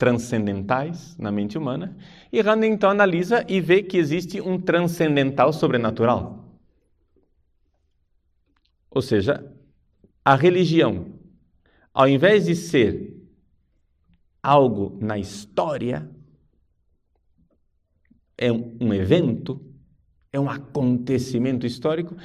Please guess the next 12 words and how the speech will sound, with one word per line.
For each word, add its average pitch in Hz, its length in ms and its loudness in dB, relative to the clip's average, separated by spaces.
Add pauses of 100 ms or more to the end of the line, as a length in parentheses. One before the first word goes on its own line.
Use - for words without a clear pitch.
(120)
a 156 120 -6
religião 170 440 2
é 170 80 -6
algo 175 220 -4
aqui, 185 300 -8 (880)
na 139 100 -6
minha 165 160 -2
mente, 170 420 -6 (1300)
na 139 80 -2
minha 175 160 0
cabeça. 175 420 -4 (3250)
Então, 196 520 -4